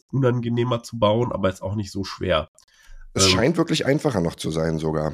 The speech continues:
Speaker 2: Also, ähm, N N N ist ja schon echt nicht kompliziert, aber was ich so in den ersten Demos da gesehen hab, scheint's wirklich nochmal massenmarkttauglicher zu sein und das wird sich auch weiterentwickeln.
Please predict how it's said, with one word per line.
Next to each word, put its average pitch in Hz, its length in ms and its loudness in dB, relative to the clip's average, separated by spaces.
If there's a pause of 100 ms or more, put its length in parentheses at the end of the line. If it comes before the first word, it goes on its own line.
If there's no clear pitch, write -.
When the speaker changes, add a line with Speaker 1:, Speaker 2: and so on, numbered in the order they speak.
(120)
Speaker 2:
Also, 85 340 2
ähm, 87 720 2
N 95 120 2
N 92 100 2
N 107 140 2
ist 113 120 0
ja 110 60 2
schon 101 140 -2
echt 107 120 -2
nicht 117 120 0
kompliziert, 117 580 -2
aber 98 440 2
was 95 140 -4
ich 101 100 -4
so 95 260 2
in 98 280 0
den 95 100 2
ersten 113 500 2
Demos 110 260 4
da 104 120 2
gesehen 107 320 0
hab, 107 160 -2
scheint's 98 520 -2
wirklich 110 340 2
nochmal 104 360 2
massenmarkttauglicher 90 920 -2
zu - 160 -8
sein 92 260 4
und 92 120 2
das 87 100 -4
wird 92 120 -2
sich 95 160 -2
auch 90 100 0
weiterentwickeln. 85 560 -4